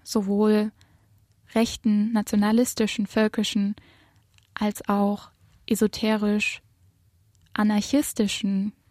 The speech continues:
Denkweisen und ihrem Wille zu einer Veränderung der Lebensweise, ähm, heute auch noch existieren in ganz, ganz vielen verschiedenen Gruppierungen. Und, ähm, auch wenn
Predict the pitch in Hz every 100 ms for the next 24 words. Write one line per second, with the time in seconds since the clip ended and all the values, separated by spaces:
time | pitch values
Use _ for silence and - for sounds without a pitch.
0 | _ _ _ 208 202 196 196 196 196 190
1 | 202 285 196 196 - - - - _ -
2 | 214 208 196 220 247 233 226 202 196 -
3 | 214 233 240 214 208 208 196 202 247 240
4 | - 208 202 208 - - - _ - 214
5 | 208 208 294 _ _ _ _ _ _ _
6 | _ _ _ _ _ - 220 226 254 -
7 | 220 233 240 214 - 208 - - 247 277
8 | 285 208 214 233 220 226 - 220 220 208
9 | 214 208 - 208 240 247 240 240 240 -
10 | - - - _ 220 220 220 214 - -
11 | 208 214 214 240 - _ _ _ _ _
12 | - 240 254 - 220 220 226